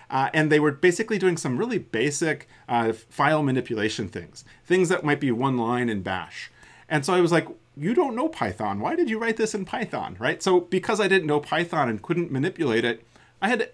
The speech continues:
ultimately get rid of that code and rewrite the functionality, um, in something that I knew. And that kinda wasted my time, right? So again,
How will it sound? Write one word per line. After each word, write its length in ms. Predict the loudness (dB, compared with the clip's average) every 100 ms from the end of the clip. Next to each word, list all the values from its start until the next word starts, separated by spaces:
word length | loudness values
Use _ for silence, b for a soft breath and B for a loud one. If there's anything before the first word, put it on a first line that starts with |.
| -2
ultimately 320 | -2 0 0
get 180 | 2 2
rid 140 | 2
of 60 | 4
that 200 | 2 0
code 340 | 0 0 -2 B B
and 200 | -2 6
rewrite 380 | 8 10 6 2
the 60 |
functionality, 800 | -2 -6 -4 -2 0 2 2 0 -4 b
um, 200 | -2 -2 -2
in 80 | -4
something 300 | -2 -2 -2
that 140 | -4
I 140 | -2 -4
knew. 200 | -4 -6
And 100 | -6
that 160 | -6 -4
kinda 180 | -4 0
wasted 320 | 2 2 -2
my 160 | -4
time, 360 | -4 -6 -8 -10 -14 -8
right? 180 | -8 -8 B B B
So 240 | 4 4
again, 380 | 4 2 2